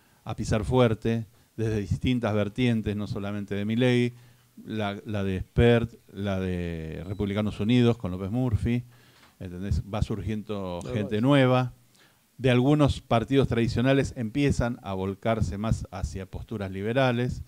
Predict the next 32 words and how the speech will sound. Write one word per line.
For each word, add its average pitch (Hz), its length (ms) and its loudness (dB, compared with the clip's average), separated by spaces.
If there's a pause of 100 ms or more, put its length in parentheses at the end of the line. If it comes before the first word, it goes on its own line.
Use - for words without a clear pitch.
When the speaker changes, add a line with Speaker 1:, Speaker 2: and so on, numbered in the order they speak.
(400)
Speaker 1:
¿entendés? 92 460 -4 (260)
Está - 320 -8
sucediendo 101 460 -2
en 101 80 -4
el 95 100 -4
radicalismo, 120 920 -2 (500)
este, 90 720 -6 (1080)
hacia, 110 320 6
están 151 540 2
tendiendo, 143 440 4
yo 139 120 2
no 143 100 0
te 151 60 -2
dije 139 160 0
que 117 100 -2
se 113 140 2
volvieron 110 360 -2
ancas, 107 280 -6
Speaker 2:
<laughs> - 40 0
Speaker 1:
boludo, 135 300 6
Speaker 2:
No, 160 60 2
bueno. 156 160 4 (800)
Speaker 1:
pero 110 240 -2
van 123 220 4
tendiendo 147 720 2
y 123 100 -4
entonces 104 360 -6
empieza 120 760 -2
a 117 40 -2
notarse 120 460 -2
que 110 140 -4
el, 107 160 -6